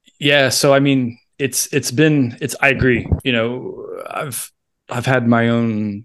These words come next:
questions, ideas. Mine have been a little bit different, right? So I was raised Trinitarian. Um, so it's not as if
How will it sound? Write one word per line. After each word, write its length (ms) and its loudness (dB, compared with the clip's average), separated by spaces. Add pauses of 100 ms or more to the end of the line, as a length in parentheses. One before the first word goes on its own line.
questions, 680 -2
ideas. 680 -4
Mine 180 2
have 120 2
been 100 -2
a 40 0
little 140 -2
bit 220 -10
different, 420 -4
right? 200 -2
So 120 -2
I 60 2
was 200 -2
raised 320 -2
Trinitarian. 760 -2 (200)
Um, 460 -10 (300)
so 180 -4
it's 160 -6
not 260 -2
as 200 -8
if 300 -6